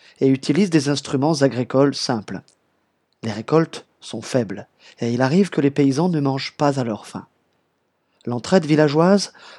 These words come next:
les nombreuses fêtes et les veillées le soir au coin du feu permettent de mieux supporter la dureté de l'existence. Voir le schéma sur la leçon un.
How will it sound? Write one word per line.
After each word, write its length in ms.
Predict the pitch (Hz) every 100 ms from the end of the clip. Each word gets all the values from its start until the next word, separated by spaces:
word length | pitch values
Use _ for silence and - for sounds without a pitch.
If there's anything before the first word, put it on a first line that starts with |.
| -
les 80 |
nombreuses 480 | 123 131 123 131 -
fêtes 440 | - 175 170 - - - -
et 60 |
les 120 | 120 127
veillées 360 | 143 151 185
le 80 | 127
soir 460 | - 151 165 156 -
au 80 | 110
coin 160 | 113
du 100 | 107
feu 240 | 107 151 156 _ - - -
permettent 380 | - 135 165 -
de 120 | 123
mieux 280 | 117 117 160
supporter 500 | - 160 139 131 -
la 100 | 147
dureté 440 | 113 117 - 113 120
de 80 |
l'existence. 960 | 110 107 101 95 - 85 - - - - _ _ _ _ _ _ -
Voir 220 | 123 151
le 60 |
schéma 400 | 151 - 127 160 - _
sur 180 | - -
la 60 | 143
leçon 380 | 147 - 131
un. 100 | 110